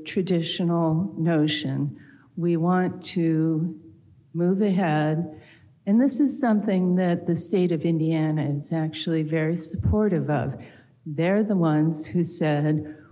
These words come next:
"We have to get over this idea that we can incarcerate our way out of these problems. It's not going to happen. It just makes them worse."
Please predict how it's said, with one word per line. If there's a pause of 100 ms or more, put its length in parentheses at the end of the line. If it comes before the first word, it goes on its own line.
"We
have
to
get
over
this
idea (300)
that
we
can (200)
incarcerate (140)
our
way
out
of
these
problems. (480)
It's
not
going
to
happen. (340)
It
just
makes
them
worse."